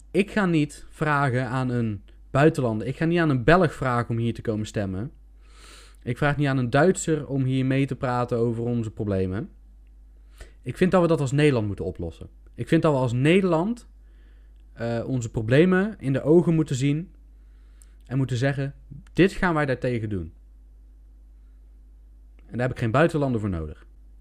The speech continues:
En dan is het, er zijn nog meer voorstellen. Er is, er is een voorstel dat gaat over de rol van de koning in de formatie. Ik persoonlijk, en dat, ik weet dat dat een heel onpopulair, eh, onpopulaire mening is. Ik ben er zelf voor dat de koning een rol heeft bij de kabinetsformatie. En dat,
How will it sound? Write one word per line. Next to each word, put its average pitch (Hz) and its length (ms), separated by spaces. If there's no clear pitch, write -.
En 123 140
dan 131 160
is 123 100
het, 117 160
er 120 220
zijn 113 180
nog 110 140
meer 110 140
voorstellen. 104 540
Er 104 80
is, 104 160
er 90 260
is 95 100
een 95 80
voorstel 104 480
dat 98 120
gaat 104 260
over 98 160
de 104 80
rol 107 220
van 107 120
de 104 60
koning 113 580
in 110 120
de 104 200
formatie. 110 720
Ik - 400
persoonlijk, 120 560
en 110 100
dat, 107 200
ik 107 120
weet 110 180
dat 110 100
dat 107 140
een 104 60
heel 113 180
onpopulair, 107 760
eh, 87 320
onpopulaire 104 480
mening 113 320
is. 98 180
Ik 127 200
ben 139 140
er 131 80
zelf 131 280
voor 131 300
dat 139 120
de 139 80
koning 131 320
een 120 60
rol 120 180
heeft 123 140
bij 117 140
de 117 100
kabinetsformatie. 107 920
En 90 100
dat, 92 180